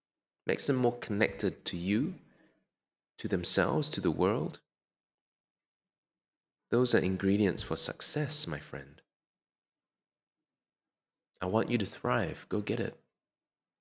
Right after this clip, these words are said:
Go get it. Okay, that's enough from me. It's, uh, Davin Tan here. I'm a psychiatrist and regular family guy. You've been listening to the Huddle Wisdom podcast.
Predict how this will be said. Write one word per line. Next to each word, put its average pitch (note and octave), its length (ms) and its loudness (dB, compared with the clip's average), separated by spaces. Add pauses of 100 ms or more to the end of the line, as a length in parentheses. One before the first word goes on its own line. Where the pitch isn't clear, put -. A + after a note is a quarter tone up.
(120)
Go G#2 120 -6
get G2 200 -6
it. - 140 -10 (1800)
Okay, F2+ 320 0
that's F2+ 260 4
enough A#2+ 220 8
from A2 240 2
me. A#2+ 240 6 (640)
It's, - 320 -2
uh, F2 400 6
Davin G#2 340 6
Tan G#2 360 4
here. G#2 220 6
I'm F2+ 100 2
a D#2 40 -2
psychiatrist - 960 2
and D#2+ 380 -4
regular E2+ 400 -2
family E2 400 -2
guy. E2 460 0 (540)
You've F2 120 -12
been F2 120 2
listening F#2 300 4
to F2 100 -2
the D#2 60 0
Huddle E2 220 0
Wisdom E2 320 -2
podcast. - 880 4